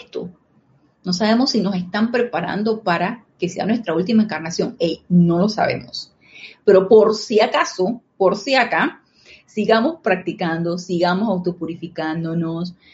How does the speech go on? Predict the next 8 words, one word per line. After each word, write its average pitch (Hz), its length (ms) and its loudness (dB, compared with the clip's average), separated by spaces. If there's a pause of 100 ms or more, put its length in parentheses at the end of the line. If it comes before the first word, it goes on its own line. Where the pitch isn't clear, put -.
(360)
dejemos 196 640 6
las 226 140 6
instrucciones 185 640 2
en 175 120 0
caso 170 380 0
de 175 340 2
algún 170 380 -2
tipo. 170 480 -2